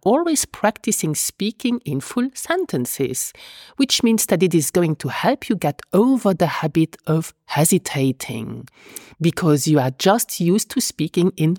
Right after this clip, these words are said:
longer sentences. Okay? It will force you to think a full sentence and speak more fluently, and that reduces hesitation.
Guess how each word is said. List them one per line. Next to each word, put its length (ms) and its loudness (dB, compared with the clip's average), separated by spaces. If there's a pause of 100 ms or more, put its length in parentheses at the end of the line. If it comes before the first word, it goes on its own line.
longer 380 2
sentences. 1120 -2 (300)
Okay? 260 -6 (400)
It 220 -2
will 140 2
force 580 0
you 100 2
to 220 -6
think 580 2
a 60 -10
full 300 -2
sentence 560 -2
and 200 -4
speak 420 -4
more 120 0
fluently, 680 2 (260)
and 200 -2
that 340 -2
reduces 640 0 (160)
hesitation. 1000 -6